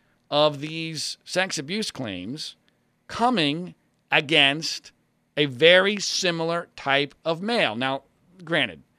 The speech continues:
there's a lot of differences in these stories. There's a w-,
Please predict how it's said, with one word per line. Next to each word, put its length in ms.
there's 160
a 60
lot 520
of 340
differences 580
in 80
these 160
stories. 400
There's 220
a 40
w-, 460